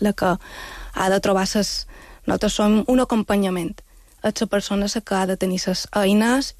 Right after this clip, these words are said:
i els recursos per poder sortir endavant.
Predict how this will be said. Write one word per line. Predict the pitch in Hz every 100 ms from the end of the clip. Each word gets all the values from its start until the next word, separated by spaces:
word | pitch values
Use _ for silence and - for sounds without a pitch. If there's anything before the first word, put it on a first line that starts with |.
| -
i | 190 185
els | 180
recursos | 180 175 180 - 202
per | -
poder | 196 185 190
sortir | - 208 - 202
endavant. | 175 170 175 180